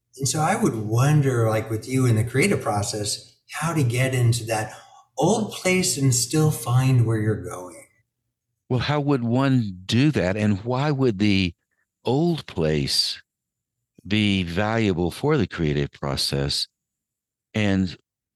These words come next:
Speaker 2: is it something to be afraid of? Is it something to dive into?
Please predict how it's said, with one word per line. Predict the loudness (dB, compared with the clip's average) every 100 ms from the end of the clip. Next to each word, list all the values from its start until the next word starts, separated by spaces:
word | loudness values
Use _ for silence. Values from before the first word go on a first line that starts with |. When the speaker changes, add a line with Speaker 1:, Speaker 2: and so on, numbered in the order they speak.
| _
Speaker 2:
is | -2 0
it | 0
something | 0 0 0 0 2 2 0
to | -2 0 0 0 -2 -6 _ _ _ _ _ _
be | -4
afraid | -4 -2 0 2
of? | 0 0
Is | -2
it | -2
something | -2 -2 -2 -4
to | -4
dive | -4 -2 0 -2 -4
into? | -2 -2 0 -2 -2 0 0